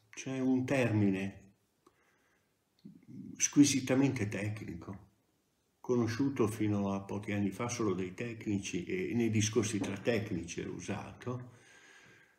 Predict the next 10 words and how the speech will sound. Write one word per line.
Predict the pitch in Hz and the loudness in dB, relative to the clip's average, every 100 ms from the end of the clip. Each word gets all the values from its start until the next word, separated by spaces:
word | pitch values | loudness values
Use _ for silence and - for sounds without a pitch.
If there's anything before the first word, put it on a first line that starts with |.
| _ _ _ _ _ _ | _ _ _ _ _ _
che | - 139 | -2 0
ha | 135 131 | 2 0
sostituito | 127 127 - 147 147 156 170 147 120 113 - | 0 -2 0 0 2 2 2 6 4 4 -2
un | 98 117 | -2 0
altro | 120 107 104 98 | 2 2 0 -2
termine | 95 90 87 101 120 135 | -2 -2 -2 0 0 0
invece | 120 104 107 - 101 90 - - | 0 2 2 2 -2 -2 -8 -10
per | 90 90 | -8 -4
niente | 156 143 104 85 | -4 -4 -6 -8
tecnico, | - 87 85 - 87 82 - 87 | -10 -10 -10 -10 -10 -8 -12 -14